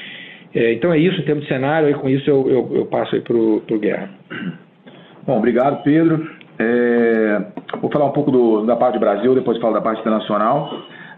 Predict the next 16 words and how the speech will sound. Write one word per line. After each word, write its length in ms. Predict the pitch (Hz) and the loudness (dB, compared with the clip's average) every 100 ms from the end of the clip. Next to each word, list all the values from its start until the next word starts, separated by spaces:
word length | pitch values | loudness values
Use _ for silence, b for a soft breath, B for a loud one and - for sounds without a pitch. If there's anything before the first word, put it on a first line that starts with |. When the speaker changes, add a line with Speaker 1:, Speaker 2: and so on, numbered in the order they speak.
| 98 | -2
Speaker 2:
É, 280 | 104 107 110 | 2 2 2
na 100 | 117 | 0
esteira 320 | - 143 135 | 0 2 2
do 80 | 131 | 0
que 80 | |
o 20 | 131 | 0
Pedro 180 | 131 | 0
colocou 440 | 131 123 117 127 120 | 0 0 2 2 4
aí, 240 | 117 127 | 4 2
pontuou 760 | - 117 117 117 117 113 98 - | 2 -2 0 2 4 2 0 -2
uma 240 | 117 117 | -2 0
série 200 | 123 123 | -2 0
de 320 | 113 120 110 - | 2 4 2 0
fatores 300 | 107 117 117 | -2 0 0
positivos, 640 | 117 107 - 135 143 123 | 0 -2 0 0 2 2
né? 260 | 117 120 | 0 -2